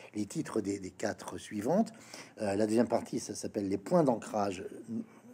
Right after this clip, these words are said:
Je vous cite un autre antidote, dites-vous. La tro-, la partie numéro trois, c'est Les qualités dans la crise. Euh, la quatrième, Les valeurs en partage. Et puis la cinquième, vous l'avez dit, mon général, au début de notre entretien, ça, ça,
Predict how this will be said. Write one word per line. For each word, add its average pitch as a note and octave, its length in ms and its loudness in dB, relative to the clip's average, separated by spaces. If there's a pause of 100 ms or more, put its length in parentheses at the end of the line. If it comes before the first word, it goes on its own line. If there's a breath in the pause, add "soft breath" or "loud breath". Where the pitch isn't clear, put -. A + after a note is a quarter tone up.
(240)
Je F#2 80 -6
vous F#2+ 140 -4
cite F2 220 -6
un F2+ 180 -4
autre D3+ 260 2
antidote, A2+ 640 2
dites-vous. G2+ 380 -4 (580 loud breath)
La C3 160 10
tro-, C3+ 320 4
la A#2 260 2
partie A#2+ 320 -2
numéro A2 280 2
trois, A#2+ 180 4
c'est F#2 140 -4
Les F2+ 80 -4
qualités D3 420 6
dans G#2 100 2
la G2 120 -2
crise. F#3+ 500 4 (460 loud breath)
Euh, A2 320 2
la G#2 100 0
quatrième, B2+ 640 6
Les G2 160 4
valeurs C#3+ 340 12
en B2 60 8
partage. C#3 560 6 (340 loud breath)
Et G2+ 80 -8
puis F#3 180 -2
la C3 80 8
cinquième, A#2 360 2
vous C3+ 60 2
l'avez G2 200 4
dit, A2 140 -6
mon A2+ 80 0
général, G2+ 360 0
au G2 40 0
début G2 220 -6
de A2+ 60 -2
notre G2+ 140 -4
entretien, C3+ 460 -2
ça, - 160 -14
ça, - 140 -12